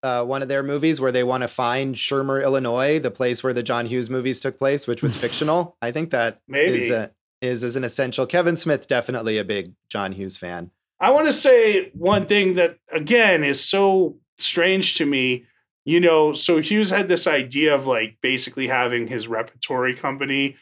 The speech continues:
Speaker 2: and that's why he had Molly Ringwald and then Anthony Michael Hall, and he was using, he wanted to use all these, like, actors repeatedly, and a lot of them, you know, he did find a lot, like Andrew McCarthy, we know from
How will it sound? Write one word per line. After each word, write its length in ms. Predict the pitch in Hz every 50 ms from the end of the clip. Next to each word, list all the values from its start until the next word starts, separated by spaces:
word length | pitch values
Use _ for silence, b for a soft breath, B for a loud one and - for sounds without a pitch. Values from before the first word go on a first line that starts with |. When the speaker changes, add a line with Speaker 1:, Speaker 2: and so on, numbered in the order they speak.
| b b b b b
Speaker 2:
and 140 | 113 117 135
that's 300 | 135 135 135 135 - -
why 180 | 139 131 127 123
he 220 | 123 123 127 117
had 540 | 110 131 123 123 127 123 117 117 110 107 - _ _ _ _ _ _ -
Molly 240 | 117 117 123 127 127
Ringwald 560 | 127 123 127 123 120 117 110 110 110 110 113
and 180 | 110 113 117 120
then 340 | 117 113 113 113 113 113
Anthony 340 | 113 113 117 117 120 120 120
Michael 260 | 120 120 117 117 117
Hall, 180 | 110 135 131 123
and 80 | 117 120
he 60 | 117
was 240 | 117 117 107 - 135
using, 320 | 131 123 127 123 123 120
he 80 | 123 139
wanted 300 | 139 143 151 165 170 151
to 80 | 143
use 180 | 139 139 135 131
all 200 | 123 127 139 139
these, 220 | 135 131 127 123
like, 280 | 135 123 120 117 117 _ _ _ _ _ _ _ _ _ _ _ -
actors 640 | 143 147 156 156 - 165 143 127 120 120 117 - 120
repeatedly, 680 | 117 113 - - 262 302 311 220 143 131 120 117 120
and 100 | 123 131
a 60 | 139
lot 300 | 143 175 196 233 294 330
of 80 | 269 202
them, 260 | 185 170 160 160 160
you 120 | 160 175
know, 120 | 180 180 156
he 120 | 170 170
did 220 | 170 220 240 214 -
find 220 | - 175 165 151
a 60 | 139
lot, 180 | 135 131 123 123
like 140 | 117 113 123
Andrew 320 | 123 135 143 131 147 147
McCarthy, 420 | 131 123 - - 123 131 131 131
we 160 | 120 120 113 113
know 220 | 117 110 110 110
from 400 | - - 120 113 104 104 107 107